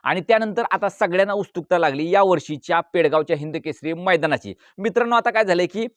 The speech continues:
लगातार पावसाचं सावज प्रत्येक मैदानावर दिसायला लागले, त्याच्यामुळे पेडगावच्या मैदानावर सगळ्यांच्या नजरा खिळून राहिल्या, की आता पेडगावचं मैदानच या वर्षीचं म्हणजे आता ह्या मोसमातलं एक, अ, शेवटचं मोठं मैदान असं म्हणलं तर वावगं ठरणार नाही. त्यानंतर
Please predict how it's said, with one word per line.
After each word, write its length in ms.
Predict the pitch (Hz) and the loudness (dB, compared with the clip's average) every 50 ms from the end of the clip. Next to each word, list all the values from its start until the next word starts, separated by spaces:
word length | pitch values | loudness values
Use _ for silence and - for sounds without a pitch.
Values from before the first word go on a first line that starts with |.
| _ _ _ - | _ _ _ -8
लगातार 500 | 131 160 185 185 208 226 - - 233 240 | -2 -2 0 0 0 -2 0 0 0 0
पावसाचं 560 | 240 - 233 202 160 - 196 - - 208 208 | 0 -2 -2 -2 0 -2 -4 -2 -2 -4 -4
सावज 340 | 196 - 214 190 180 190 185 | -2 2 4 4 4 2 0
प्रत्येक 380 | - - 202 - _ - 196 190 | -4 -8 -10 -8 _ -4 -4 -2
मैदानावर 360 | 202 190 156 170 170 175 175 | -2 -4 -2 0 0 0 -2
दिसायला 380 | 170 170 170 - 202 196 190 | -2 -4 -4 -2 0 0 0
लागले, 180 | 175 151 151 160 | 0 -2 -2 -6
त्याच्यामुळे 320 | 160 175 170 180 180 190 190 - | -6 -6 -8 -6 -6 -6 -4 -2
पेडगावच्या 480 | 190 170 156 - 190 180 175 - 202 | -2 0 0 0 -2 -2 -2 -4 -6
मैदानावर 600 | 196 190 190 175 147 139 175 175 175 175 196 196 - _ _ _ _ _ - | -4 -2 -2 -2 -2 -2 -2 -2 0 -2 -2 -4 -6 _ _ _ _ _ -2
सगळ्यांच्या 380 | 196 170 180 180 180 - 202 196 | -2 0 2 0 0 0 0 0
नजरा 260 | 202 190 165 170 180 | 0 0 0 -2 -2
खिळून 260 | 170 - 185 196 180 | -2 2 2 2 4
राहिल्या, 280 | 185 170 156 151 160 156 | 2 2 2 0 -2 -2
की 80 | 170 | -4
आता 80 | 170 185 | -4 -6
पेडगावचं 500 | - - 196 180 175 165 185 175 - 196 | -4 -2 -2 -2 0 0 -2 -2 -4 -6
मैदानच 440 | 196 196 175 170 175 185 196 - - | -4 -2 -2 -2 -2 -4 -8 -10 -10
या 180 | 165 156 170 175 | -6 -2 0 0
वर्षीचं 380 | 180 175 160 - 165 151 156 156 | 0 -2 -4 -6 -10 -6 -6 -6
म्हणजे 160 | 151 151 156 | -4 -4 -6
आता 180 | 151 - - | -6 -4 -6
ह्या 200 | 170 139 151 165 | -6 -2 0 -2
मोसमातलं 600 | 185 185 170 160 - 160 160 151 - 151 175 196 - _ _ - - - - | -2 -2 -6 -8 -8 -8 -8 -8 -6 -4 -6 -6 -6 _ _ -20 -18 -8 -4
एक, 240 | 135 156 143 - 170 | -4 -4 -2 0 2
अ, 180 | 170 160 156 151 | 4 4 4 4
शेवटचं 460 | - - 175 175 170 175 170 - 202 185 | 2 0 0 0 0 -2 -2 -4 -6 -4
मोठं 300 | 190 175 - - 185 190 | -4 -8 -6 -6 -6 -4
मैदान 260 | 196 175 156 175 175 | -4 -4 -4 -4 -6
असं 160 | 170 - 180 | -6 -8 -8
म्हणलं 200 | 180 175 151 156 | -8 -4 -4 -4
तर 100 | 156 170 | -2 0
वावगं 220 | 175 170 156 156 | 0 0 0 0
ठरणार 340 | 165 - 180 175 156 151 151 | -2 -2 -2 -2 0 0 -2
नाही. 140 | 131 131 127 127 | -2 -2 -4 -4
त्यानंतर 340 | 156 156 160 147 165 180 | -4 -6 -6 -2 -2 -2